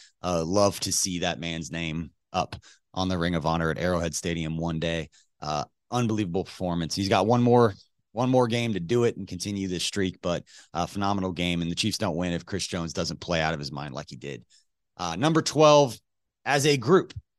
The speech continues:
the Chiefs got five sacks in Sunday's win. Uh, with those five sacks on Joe Burrow in the Bengals, it was tied for the second most sacks in a single postseason game in franchise history. It's the most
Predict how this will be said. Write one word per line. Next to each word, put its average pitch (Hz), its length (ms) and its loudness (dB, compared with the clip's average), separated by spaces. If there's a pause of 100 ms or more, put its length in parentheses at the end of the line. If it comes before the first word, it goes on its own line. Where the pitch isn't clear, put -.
(200)
the 98 80 -12
Chiefs - 420 -4 (260)
got - 160 -2
five 107 420 2
sacks 101 520 0
in 170 200 6
Sunday's 131 480 4
win. 101 320 -2 (360)
Uh, 90 340 2
with 135 220 2
those 131 260 4
five 107 320 2
sacks 101 380 0
on 147 240 2
Joe 123 240 4
Burrow 107 440 0 (100)
in 113 260 -4
the 101 60 0
Bengals, 95 640 0
it 95 140 -6
was 92 240 -6
tied 110 300 0
for 113 100 -4
the 104 100 -4
second 139 420 0
most 123 340 2
sacks 117 320 2
in 113 80 -2
a 101 80 0
single 117 320 0
postseason 113 520 -2
game 98 240 -2
in 104 180 -4
franchise 95 720 -4
history. 113 480 -2 (300)
It's 113 160 0
the 135 120 6
most 143 480 6